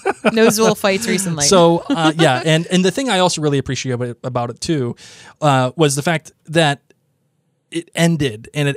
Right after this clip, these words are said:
Speaker 2: ended the way that it did. They, it, the actual fight, they, they didn't want to hurt each other, but they said things that cannot be unsaid,
Speaker 1: Ugh.
Speaker 2: and they recognize it. And it's
Speaker 1: Yes.
Speaker 2: just like,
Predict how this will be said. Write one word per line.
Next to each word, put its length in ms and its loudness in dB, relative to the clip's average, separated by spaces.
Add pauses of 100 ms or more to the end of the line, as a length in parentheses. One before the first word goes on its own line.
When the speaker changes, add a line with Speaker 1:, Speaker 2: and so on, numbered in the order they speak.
Speaker 2:
ended 320 0
the 80 0
way 120 -2
that 140 0
it 80 -6
did. 220 -4
They, 300 -4 (200)
it, 220 -14
the 260 -4
actual 480 2
fight, 400 -6 (640)
they, 200 -2
they 220 -4
didn't 400 -6 (180)
want 540 -2 (180)
to 100 -12
hurt 320 -12
each 260 -14
other, 400 -12
but 260 -4 (540)
they 180 -10
said 460 0
things 460 -4
that 220 -8
cannot 560 -6
be 240 -10
unsaid, 420 -8
Speaker 1:
Ugh. 260 -6
Speaker 2:
and 180 0
they 180 -2
recognize 920 -4
it. 120 -8
And 200 0
it's 100 -2
Speaker 1:
Yes. 80 -2
Speaker 2:
just 200 -2
like, 360 -8